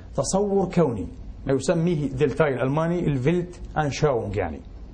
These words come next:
أو البيج بيكتشر، آه، World فيو، إحنا بنسميها العقيدة، آه، بسموها الفرس الرؤية الكونية،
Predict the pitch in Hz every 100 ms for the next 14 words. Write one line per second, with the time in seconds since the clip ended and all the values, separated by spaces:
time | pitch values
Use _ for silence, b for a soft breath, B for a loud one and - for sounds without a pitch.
0 | - 131 131 143 127 151 - - - -
1 | - - - 143 185 - - - - -
2 | - 147 160 143 120 151 120 85 - -
3 | - - 143 127 170 151 131 - 160 101
4 | - - - - - - - - - -
5 | - 139 156 143 135 160 147 165 165 -
6 | 165 160 156 110